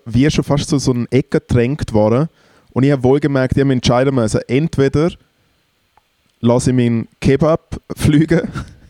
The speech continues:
<laughs> meinen Pepito am Boden fliegen, um mich grossartig zu wehren, oder ich muss mich wie so, was auch nicht, wie ein, äh, äh, wie ein Eiskunstläufer mit einer Pirouette so ein bisschen wegdrehen.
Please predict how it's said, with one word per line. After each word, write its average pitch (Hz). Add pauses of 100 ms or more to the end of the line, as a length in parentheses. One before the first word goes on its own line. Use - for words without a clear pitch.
(720)
<laughs> 196
meinen 127
Pepito - (360)
am 127
Boden 127
fliegen, 131 (120)
um 127
mich 131
grossartig 123
zu 113
wehren, 127 (520)
oder 123
ich 120
muss 120
mich 113
wie 117
so, 123 (960)
was -
auch 127
nicht, 120
wie 113
ein, 127
äh, 104
äh, 98 (120)
wie 110
ein 120
Eiskunstläufer 117
mit 113
einer -
Pirouette 117
so 120
ein 107
bisschen 104
wegdrehen. 113